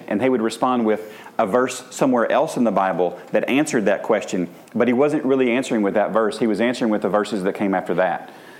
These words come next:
And the rabbi would know that passage, and he would answer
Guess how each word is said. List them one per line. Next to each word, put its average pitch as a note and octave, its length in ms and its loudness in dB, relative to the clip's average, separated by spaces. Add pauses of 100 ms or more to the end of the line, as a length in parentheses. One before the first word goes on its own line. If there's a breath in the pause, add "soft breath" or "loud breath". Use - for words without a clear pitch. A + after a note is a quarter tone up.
(140 loud breath)
And A#2 80 2
the G#2+ 80 2
rabbi C3 360 2
would A2 180 0
know A2+ 240 4
that A2+ 240 2
passage, A2 380 0
and F#2 100 -2
he C#3+ 100 2
would D#3+ 140 2
answer A#2 400 0